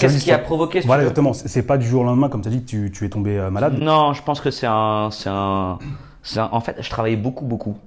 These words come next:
Speaker 1: avant,
Speaker 2: Ok.
Speaker 1: euh, euh, mais vraiment beaucoup. Mais ça me plaisait. Donc, j'avais pas, si tu veux, de problème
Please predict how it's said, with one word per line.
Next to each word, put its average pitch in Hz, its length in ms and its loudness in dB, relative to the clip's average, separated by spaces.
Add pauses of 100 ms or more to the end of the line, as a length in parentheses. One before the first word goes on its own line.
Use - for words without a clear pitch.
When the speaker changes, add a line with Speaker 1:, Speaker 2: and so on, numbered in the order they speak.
(100)
Speaker 1:
avant, 95 340 -2
Speaker 2:
Ok. - 100 -12 (120)
Speaker 1:
euh, 87 260 -4 (140)
euh, 82 520 -4
mais 85 180 -4
vraiment 110 320 -2
beaucoup. 101 340 -4 (760)
Mais 123 140 2
ça 156 160 2
me 143 60 -4
plaisait. 143 360 -4 (180)
Donc, 104 300 -4
j'avais 104 200 -2
pas, 143 140 -4
si 139 100 -14
tu 110 120 -6
veux, 120 200 0
de 98 60 -6
problème 104 840 -4